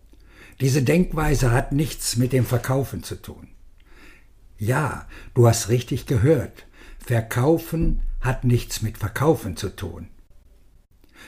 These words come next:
Je mehr du über das Verkaufen nachdenkst,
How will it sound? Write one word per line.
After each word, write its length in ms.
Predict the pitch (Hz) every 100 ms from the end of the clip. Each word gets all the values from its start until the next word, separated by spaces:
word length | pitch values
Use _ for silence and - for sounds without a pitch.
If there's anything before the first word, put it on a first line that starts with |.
| -
Je 180 | 123
mehr 380 | 123 131 160 196
du 220 | 196 175
über 180 | 160 147
das 180 | 139 123
Verkaufen 640 | 120 117 135 156 - 123
nachdenkst, 840 | 117 135 120 - 117 135 127 -